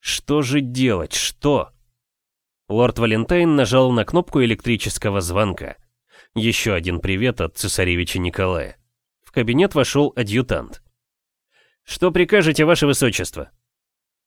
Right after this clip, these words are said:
«Будьте добры, капитан, пригласите ко мне министра иностранных дел.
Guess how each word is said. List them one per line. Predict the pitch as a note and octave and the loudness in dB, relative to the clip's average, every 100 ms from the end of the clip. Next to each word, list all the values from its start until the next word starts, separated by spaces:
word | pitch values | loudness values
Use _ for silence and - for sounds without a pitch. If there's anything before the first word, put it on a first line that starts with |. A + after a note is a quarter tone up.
| _ _ _ _ - | _ _ _ _ -8
«Будьте | E2+ C#3 - A#2+ | -2 -2 0 0
добры, | A2 G#2+ A2+ | 2 2 0
капитан, | G2+ F#2 G2 A2 F#2+ | 0 -2 2 0 0
пригласите | G#2 G2 A2+ - C3+ A2+ | -2 0 0 0 -2 0
ко | F#2+ | 0
мне | G#2 G#2+ | 2 2
министра | G#2 A#2 - G2 F#2+ | 2 0 0 -2 0
иностранных | F#2+ - G2+ G2 G2 F2 | -2 0 0 2 0 -2
дел. | F2+ E2+ - | -4 -4 -8